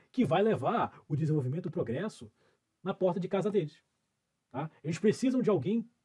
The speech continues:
poderoso bastante pra mudar essa situação que é de extrema calamidade. E aí quando aparece alguém como Hitler, como Mussolini,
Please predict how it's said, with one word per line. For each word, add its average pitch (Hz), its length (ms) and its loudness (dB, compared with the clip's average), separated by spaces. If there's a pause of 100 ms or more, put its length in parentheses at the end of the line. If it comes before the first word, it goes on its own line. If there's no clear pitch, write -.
(140)
poderoso 175 580 2
bastante 147 460 -4
pra 190 200 -6
mudar 226 320 0
essa 247 160 -8
situação 240 480 -10
que 254 120 -16
é 269 60 -8
de 254 140 -16
extrema - 280 -14
calamidade. 254 520 -10 (480)
E - 120 2
aí 269 40 4
quando 262 140 2
aparece 190 260 4
alguém 151 140 -2
como 120 200 -6
Hitler, 160 460 0
como 135 160 -6
Mussolini, 123 600 -2